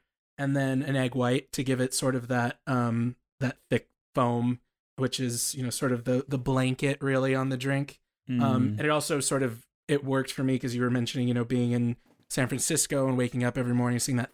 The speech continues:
Speaker 1: thick fog. I just loved that, that imagery. Um, so I kinda wanted to, to get that in there as well. Um, and then you, you said that you spent a lot of time in New Hampshire as a kid.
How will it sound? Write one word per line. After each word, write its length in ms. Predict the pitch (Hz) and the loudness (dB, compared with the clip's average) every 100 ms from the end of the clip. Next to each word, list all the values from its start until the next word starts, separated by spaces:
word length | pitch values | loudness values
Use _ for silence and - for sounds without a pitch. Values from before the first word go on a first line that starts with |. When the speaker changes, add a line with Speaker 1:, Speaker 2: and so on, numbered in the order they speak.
| - | -2
Speaker 1:
thick 160 | 123 | -2
fog. 360 | - 127 117 120 | -2 -2 0 0
I 60 | |
just 200 | 117 - | -2 -2
loved 200 | 131 117 | 0 -2
that, 260 | 127 117 117 _ _ _ | 0 -2 -2 _ _ _
that 160 | 127 117 | -4 0
imagery. 480 | 117 117 120 120 - _ _ _ - | 0 0 0 -2 -4 _ _ _ -4
Um, 240 | 131 123 | 0 0
so 140 | 117 139 | 0 -2
I 40 | |
kinda 240 | - 131 123 | -2 0 0
wanted 240 | 123 120 | 0 0
to, 240 | 120 117 131 - | -2 -2 -4 -4
to 240 | 147 120 - _ _ _ _ | -2 -2 -4 _ _ _ _
get 160 | 147 127 | -6 -4
that 160 | 131 123 | -2 0
in 100 | 120 | 0
there 140 | 120 | 0
as 140 | 117 | -2
well. 340 | 131 123 120 - _ _ _ _ - | -2 0 -2 -4 _ _ _ _ -4
Um, 460 | 143 139 135 135 | -2 0 0 -2
and 140 | - 147 | -2 0
then 100 | 147 | 2
you, 160 | 147 139 | 2 0
you 80 | 147 | -2
said 220 | 139 156 | -2 0
that 80 | 143 | 0
you 80 | 139 | -2
spent 200 | - 139 | -2 0
a 40 | |
lot 120 | 131 123 | 2 2
of 80 | |
time 160 | 131 127 | 0 0
in 60 | 120 | 2
New 100 | 120 | 0
Hampshire 400 | 123 120 - 131 | 0 0 0 -2
as 100 | 127 | -2
a 80 | 139 | -2
kid. 320 | - 160 | -2 -2